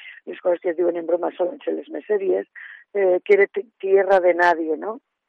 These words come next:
I, bueno, però pareix que ara, eh, lo projecte està fet, mos van presentar el projecte al, a l'Ajuntament d'Horta i esta carretera pareix que s'arreglarà. Una altra reivindicació,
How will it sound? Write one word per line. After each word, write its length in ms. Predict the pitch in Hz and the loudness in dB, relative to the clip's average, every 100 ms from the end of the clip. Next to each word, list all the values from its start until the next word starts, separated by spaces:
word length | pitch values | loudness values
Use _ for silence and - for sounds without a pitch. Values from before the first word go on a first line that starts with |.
| _ - | _ -10
I, 120 | 190 | -4
bueno, 320 | 170 185 170 214 | 0 0 -2 -4
però 160 | 254 254 | -4 -2
pareix 380 | 175 180 233 - | 0 0 0 -4
que 140 | - 180 | 0 4
ara, 260 | 185 214 247 - - - - | 6 4 0 -8 -20 -20 -6
eh, 920 | 185 185 175 170 165 160 160 160 160 - | 2 6 6 6 2 -2 -4 -4 -8 -2
lo 160 | 196 | -2
projecte 420 | 175 170 208 - | 2 2 2 0
està 160 | 190 170 | -8 -6
fet, 280 | - 208 262 _ - - _ | -4 -2 -2 _ -20 -20 _
mos 160 | 175 156 | -8 -2
van 160 | 185 196 | -2 -2
presentar 420 | 196 180 170 165 | -4 -6 -2 0
el 80 | 156 | 0
projecte 400 | 170 170 165 175 | 2 2 2 -2
al, 320 | 156 151 156 147 - - | -2 -2 -4 -8 -14 -12
a 100 | - | -4
l'Ajuntament 540 | 175 160 165 160 160 160 | -2 -2 -4 -4 -4 -2
d'Horta 320 | 170 180 233 | 0 0 0
i 80 | 208 | -2
esta 220 | - 180 | -2 -10
carretera 400 | 175 170 - 190 | -8 -10 -8 -8
pareix 320 | 190 165 185 | -8 -10 -12
que 140 | - - | -16 -4
s'arreglarà. 560 | 156 - - 151 - - _ - - - - | -4 -4 -6 -4 -6 -10 _ -20 -20 -20 -12
Una 180 | 233 233 | -4 -2
altra 180 | 240 247 | 0 2
reivindicació, 840 | 226 220 220 220 226 247 247 185 | 0 0 -4 -2 -4 2 2 2